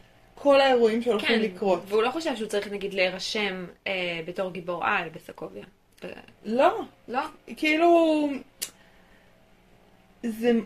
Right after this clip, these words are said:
Speaker 1: זה ממש מרתק, כי הסיפור של סקוביה זה סיפור שחוזר בסיפורי גיבורי העל, הנזק שאתה עושה, ופיטר פארקר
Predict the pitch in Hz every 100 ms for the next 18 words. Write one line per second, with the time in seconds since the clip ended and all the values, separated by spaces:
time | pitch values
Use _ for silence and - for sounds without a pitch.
0 | - 220 233 240 277 403 - 427 320 294
1 | 285 220 208 226 220 349 403 - 233 -
2 | 233 247 233 196 202 196 254 277 - -
3 | - - - 196 - 180 170 202 247 262
4 | - 269 254 247 233 233 226 226 226 220
5 | 220 214 220 220 - - - - - 190
6 | 196 233 240 254 - 220 214 202 214 190
7 | 226 226 220 233 233 247